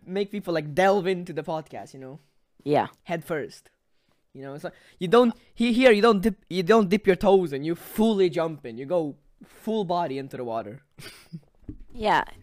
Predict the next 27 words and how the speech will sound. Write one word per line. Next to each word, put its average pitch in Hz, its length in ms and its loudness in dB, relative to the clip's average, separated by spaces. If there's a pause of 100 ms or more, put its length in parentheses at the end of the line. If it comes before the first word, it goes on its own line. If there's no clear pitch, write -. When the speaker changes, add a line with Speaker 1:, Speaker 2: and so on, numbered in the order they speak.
(240)
Speaker 2:
Um, 139 800 0
do 143 100 -2
you 151 140 4
wanna 214 180 2
start 262 260 0
or 196 100 2
should 139 240 -4
I 127 80 0
start? - 280 -4 (840)
Speaker 1:
I 202 140 -6
don't 233 40 -4 (340)
know. 165 60 -2
Um, 196 640 2 (340)
I 180 60 -2
think 339 220 -8
you 269 120 -4
can 226 120 -6
start 131 260 -6
with 139 120 -12
your, 139 420 -4 (360)
your 151 220 -4
first 135 260 -8
question. 127 360 -10 (560)
Speaker 2:
Okay. 180 760 -6 (200)
<laughs> 220 760 -4 (2250)
Speaker 1:
Oh 123 120 -14
God. 113 320 -16